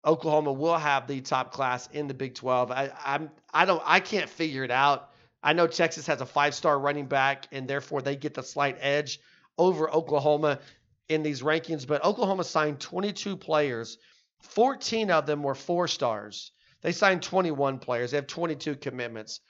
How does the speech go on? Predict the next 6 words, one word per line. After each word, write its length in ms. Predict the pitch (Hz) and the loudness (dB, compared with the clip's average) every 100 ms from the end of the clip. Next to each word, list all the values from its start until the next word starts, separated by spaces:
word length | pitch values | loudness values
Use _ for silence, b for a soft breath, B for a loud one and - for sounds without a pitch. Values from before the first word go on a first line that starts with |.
| _ | _
Fourteen 680 | - - 208 214 220 208 185 | -8 0 2 2 -2 -4 -4
four 300 | 135 170 170 | -2 0 0
stars. 680 | 160 131 107 101 104 - - _ _ _ _ _ _ _ _ _ _ _ | -2 -4 -4 -6 -10 -14 -16 _ _ _ _ _ _ _ _ _ _ _
Texas, 720 | - 196 214 - 233 - - _ _ | -2 -2 -2 -2 -4 -4 -12 _ _
seventeen. 720 | - - 175 165 135 143 107 _ _ _ _ _ _ _ _ _ _ _ _ _ _ _ _ | -10 -2 -2 -2 -6 -8 -8 _ _ _ _ _ _ _ _ _ _ _ _ _ _ _ _
I, 220 | - 151 | 0 2